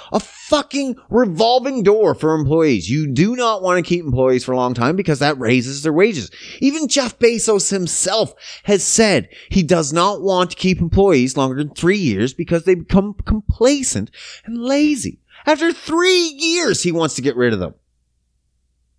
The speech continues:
He said this publicly. You look it up.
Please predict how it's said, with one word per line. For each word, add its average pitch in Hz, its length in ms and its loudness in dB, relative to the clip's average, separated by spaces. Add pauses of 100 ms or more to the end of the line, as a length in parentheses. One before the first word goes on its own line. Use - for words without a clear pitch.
(600)
He 262 200 2
said 302 640 0
this - 400 -16 (840)
publicly. - 840 -4 (680)
You 202 100 -2
look 269 260 -4
it 370 100 0
up. 349 280 -2